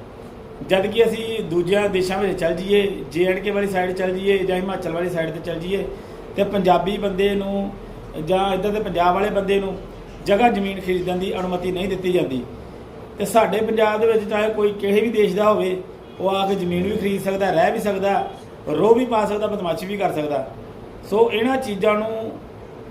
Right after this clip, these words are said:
ਗੰਭੀਰਤਾ ਦੇ ਨਾਲ ਦੇਖਿਆ ਜਾਵੇ, ਇਹ 'ਤੇ ਰੋਕ ਲਗਾਈ ਜਾਵੇ ਅਤੇ ਜਿਹੜੇ ਬੰਦੇ ਉੱਥੇ ਸ਼ਹੀਦ ਹੋਏ ਨੇ,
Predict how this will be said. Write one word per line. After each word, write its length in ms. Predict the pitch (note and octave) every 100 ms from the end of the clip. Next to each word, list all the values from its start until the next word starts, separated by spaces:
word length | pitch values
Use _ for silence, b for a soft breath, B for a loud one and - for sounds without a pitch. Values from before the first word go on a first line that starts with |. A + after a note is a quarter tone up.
| D#3+
ਗੰਭੀਰਤਾ 480 | G3+ G#3 A3 F3+ F3
ਦੇ 100 | G3
ਨਾਲ 140 | G3+
ਦੇਖਿਆ 340 | G3 D#3+ D#3 F3+
ਜਾਵੇ, 440 | G3+ G#3+ A#3 A#3+ - - - -
ਇਹ 80 | G3+
'ਤੇ 200 | G3+ A#3+
ਰੋਕ 320 | E3+ F3+ G3+
ਲਗਾਈ 240 | A3 G#3+
ਜਾਵੇ 280 | G3+ F3 C3+ - - - - - - - - -
ਅਤੇ 460 | F#3+ A#3 A#3 A#3+ G3
ਜਿਹੜੇ 200 | D#3+ G#3+
ਬੰਦੇ 240 | A3 G3 G#3
ਉੱਥੇ 180 | G3+
ਸ਼ਹੀਦ 340 | G#3+ G3 F#3 D#3
ਹੋਏ 200 | G#3 G3
ਨੇ, 160 | G#3+